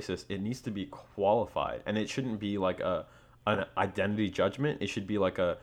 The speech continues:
you know, "I think this is what you were doing, and this was racist because it was discriminatory in this way."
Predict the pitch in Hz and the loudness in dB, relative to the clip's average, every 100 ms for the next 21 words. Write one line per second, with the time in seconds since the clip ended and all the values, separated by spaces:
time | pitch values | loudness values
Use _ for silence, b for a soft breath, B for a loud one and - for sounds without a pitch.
0 | B B 104 95 - 98 - 127 120 101 | B B 0 0 2 0 0 -2 -4 -2
1 | 113 - 117 104 95 101 90 92 95 113 | -2 -2 -4 0 0 0 -2 -2 0 -2
2 | - 95 85 107 - 98 87 90 92 - | -4 -4 -2 -2 0 -2 0 -2 -2 -2
3 | 110 - 95 90 90 87 92 - 95 95 | -6 -6 -6 -4 -4 -6 -8 -4 -2 -2
4 | - 90 87 78 87 - 82 76 | 0 0 -2 -4 -6 -4 -4 -4